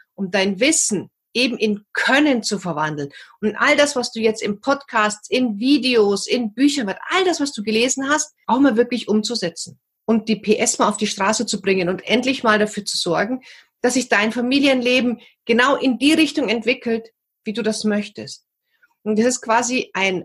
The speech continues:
Einmalinvestition in dich, in dein Familienleben, in deine Kinder, in alles. Und natürlich kann ich so eine Aufgabe nicht kostenfrei leisten. Glaub mir, ich würd's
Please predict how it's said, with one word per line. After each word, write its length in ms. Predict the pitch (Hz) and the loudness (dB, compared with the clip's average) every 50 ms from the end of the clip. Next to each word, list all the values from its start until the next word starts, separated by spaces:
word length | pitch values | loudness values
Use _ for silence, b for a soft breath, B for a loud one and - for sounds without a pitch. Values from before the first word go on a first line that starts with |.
| _ - | _ -4
Einmalinvestition 1600 | 214 240 277 349 349 339 320 294 302 - - 269 277 269 226 277 277 - - 240 220 - - - 233 233 233 226 226 220 - _ _ _ _ | -2 0 2 2 4 4 4 4 2 0 -2 -2 -2 -2 -2 -2 -4 -4 -8 -10 -8 -6 -4 0 2 2 2 2 0 -4 -10 _ _ _ _
in 240 | - 196 202 185 - | -8 -6 -6 -6 -2
dich, 380 | - 277 339 359 349 - - - | 0 2 2 2 0 -4 -10 -10
in 80 | 240 | -6
dein 180 | 226 214 208 208 | -4 -4 -4 -4
Familienleben, 1040 | - 214 202 214 247 285 320 294 311 294 262 247 240 247 247 240 240 214 233 226 214 B B B B B B | -4 -4 -2 0 2 2 2 2 2 2 0 -2 -2 -2 0 0 0 -2 -2 -6 -6 B B B B B B
in 140 | - 190 185 | -6 -2 0
deine 400 | 190 190 190 196 190 175 - _ _ | 0 0 0 0 0 -2 -2 _ _
Kinder, 680 | - - 339 330 339 320 302 277 269 254 247 254 247 B B B B B B _ _ - | -2 0 2 4 4 4 4 2 2 2 0 -2 -4 B B B B B B _ _ -2
in 200 | 226 220 214 - | -2 -2 -2 -2
alles. 640 | - 233 240 214 170 - - - - - - - _ _ _ _ _ _ _ | -2 -4 -2 -4 -4 -6 -8 -8 -8 -8 -12 -14 _ _ _ _ _ _ _
Und 100 | - 233 | -2 0
natürlich 600 | 240 233 226 - 294 311 311 339 311 - - _ | 0 0 0 2 2 4 4 4 2 0 -4 _
kann 200 | - 214 214 240 | -8 -4 -2 -2
ich 160 | 269 277 277 - | -2 -2 -4 -4
so 120 | - 196 | -4 -2
eine 260 | - 190 196 - - | -2 -2 -4 -6 -4
Aufgabe 520 | - 214 226 - - 208 214 214 214 - - | -4 -4 -4 -2 -2 -2 0 0 -2 -4 -4
nicht 240 | - 196 202 202 - | -4 -6 -6 -6 -8
kostenfrei 520 | - - 220 220 - - 220 208 - 185 185 | -2 -2 -2 -2 -2 -4 -6 -4 -2 -2 -2
leisten. 380 | 190 190 208 202 - - 180 | 0 0 0 -2 -4 -8 -8
Glaub 300 | 170 180 185 208 214 - | -4 0 0 0 0 -2
mir, 80 | 180 - | -8 -10
ich 160 | - - - | -10 -4 -2
würd's 320 | 220 226 226 - - _ | -2 -2 -2 -6 -14 _